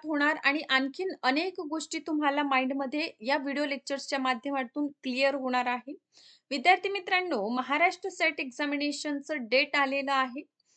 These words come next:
आणि पंधरा जून दोन हजार पंचवीस ला आपलं महाराष्ट्र सेट एक्झामिनेशन आहे. या एक्झामिनेशनचं ॲप्लिकेशन फॉर्म फिलिंग डेट सुद्धा आलेले आहे आणि ॲप्लिकेशनला सुद्धा सुरुवात होत आहे. So अशा वेळी विद्यार्थी मित्रांनो, आता अभ्यास कसं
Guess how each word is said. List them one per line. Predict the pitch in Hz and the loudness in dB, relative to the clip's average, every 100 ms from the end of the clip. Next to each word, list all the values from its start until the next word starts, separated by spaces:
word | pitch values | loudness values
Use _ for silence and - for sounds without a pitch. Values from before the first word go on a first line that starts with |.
| _ - | _ 4
आणि | 277 381 | 4 4
पंधरा | 330 294 294 370 | 2 2 6 6
जून | 370 370 370 | 6 -2 -2
दोन | 339 311 | 0 0
हजार | 285 320 330 | 0 -2 -2
पंचवीस | 302 285 269 359 359 - | -2 -2 -4 -6 -6 -2
ला | 349 | 0
आपलं | 330 311 349 | 0 -2 -2
महाराष्ट्र | 302 262 277 285 - | 0 0 0 -2 -8
सेट | 339 - 339 339 | -6 0 0 0
एक्झामिनेशन | 254 262 233 220 196 - 185 | -4 -2 0 0 -4 -6 -6
आहे. | 175 160 - - _ - - - | -6 -8 -16 -20 _ -20 -20 0
या | 320 | 4
एक्झामिनेशनचं | 359 302 247 359 392 381 370 392 370 370 - | 4 2 4 4 4 -2 -4 -4 -2 -2 -2
ॲप्लिकेशन | 254 302 339 359 359 381 359 320 | -4 -4 -4 -4 -4 -4 -4 -2
फॉर्म | 302 330 | -2 -2
फिलिंग | 349 330 330 247 | -4 -4 -2 4
डेट | 294 349 | 4 2
सुद्धा | - 320 330 330 | -6 -4 0 2
आलेले | 302 311 320 | 0 0 0
आहे | 320 285 277 | 2 2 0
आणि | 339 302 | -2 0
ॲप्लिकेशनला | 311 247 269 285 285 - 294 320 | -2 -6 -10 -8 -8 -6 -4 -4
सुद्धा | 320 247 320 | -6 -4 -2
सुरुवात | 370 370 269 208 - | 0 -2 0 -2 -2
होत | 175 - | -10 -10
आहे. | 170 - - - _ - - _ - | -12 -12 -20 -20 _ -20 -20 _ -2
So | 330 - | -2 2
अशा | 254 330 381 | 4 8 8
वेळी | 381 359 | 8 2
विद्यार्थी | 339 311 254 254 269 | 2 4 6 6 4
मित्रांनो, | 277 247 277 269 247 175 - | -6 -2 0 2 0 -4 -8
आता | 175 - 277 214 | -6 -2 -2 -2
अभ्यास | 196 - 359 - | -6 6 6 8
कसं | 370 - | 0 -4